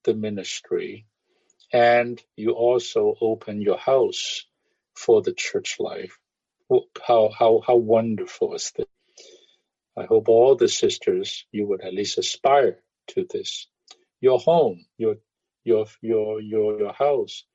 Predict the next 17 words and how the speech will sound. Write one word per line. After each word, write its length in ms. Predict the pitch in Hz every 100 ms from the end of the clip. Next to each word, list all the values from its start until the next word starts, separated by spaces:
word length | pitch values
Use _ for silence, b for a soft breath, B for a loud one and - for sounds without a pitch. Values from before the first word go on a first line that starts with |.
| b b b _
is 140 | 110 104
not 340 | 113 139 143
just 320 | - 120 117 - -
for 160 | 104
yourself, 800 | 92 95 90 - 107 92 90 - - -
for 160 | - 101
your 200 | 98 98
own 240 | 110 110
enjoyment, 680 | 104 95 90 104 101 101 98
not 260 | 101 120 113
just 220 | - 110
for 160 | - 107
your 140 | 107
family, 520 | - 127 127 127 123
although 380 | 120 92 101 95
it 160 | 95 95
is, 400 | 131 135 127